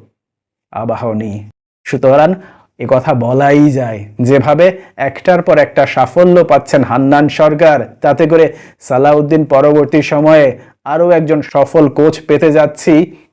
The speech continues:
আমরা, যিনি পরিপূর্ণভাবে বাংলাদেশি। আরেকটা জিনিস না বললেই নয়, এই দলটা কিন্তু সত্যিকার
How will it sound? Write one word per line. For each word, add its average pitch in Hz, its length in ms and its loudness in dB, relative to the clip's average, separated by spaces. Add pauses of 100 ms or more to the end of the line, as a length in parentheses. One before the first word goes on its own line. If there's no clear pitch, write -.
(120)
আমরা, 123 440 -6 (280)
যিনি 143 280 2 (340)
পরিপূর্ণভাবে 143 1000 0 (500)
বাংলাদেশি। 117 760 -6 (640)
আরেকটা 143 280 0
জিনিস 139 300 -2
না 127 120 -4
বললেই 123 360 -2
নয়, 113 280 -8 (420)
এই 120 160 0
দলটা 131 380 2
কিন্তু 156 300 -2
সত্যিকার 170 600 0